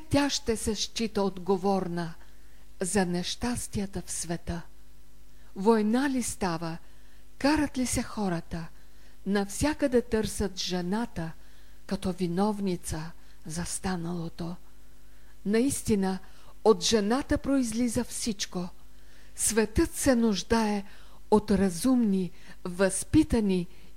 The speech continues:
и благородни жени. Христос възседна ослица, едно от поруганите животни, и с нея влезе в Иерусалим.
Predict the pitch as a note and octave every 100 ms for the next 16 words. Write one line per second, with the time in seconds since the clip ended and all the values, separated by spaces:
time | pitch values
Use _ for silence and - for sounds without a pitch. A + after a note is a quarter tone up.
0 | - G#3 F3 G3 G3 G3+ G#3+ A#3 F#3+ F#3+
1 | F#3 D#3+ F3+ F3 E3 E3+ - - - -
2 | - - - - - - - - - F3
3 | - - D4 - F3+ F#3 - A3 G3 F#3+
4 | F#3 - G3+ G#3 G3 - E3 - - -
5 | - - - - - G3+ F#3 A#3+ B3+ G#3+
6 | - - G#3 F#3+ F3+ F3+ A#3 A#3 G#3 G3
7 | F3 F3 F3 F3 - F3 E3 - - -
8 | - - - A3+ A3 - G#3+ B3+ C#4 B3
9 | A3 A#3 A3+ A3 G#3 F#3+ F#3+ G#3 C4 -
10 | G3 F#3 F3 F3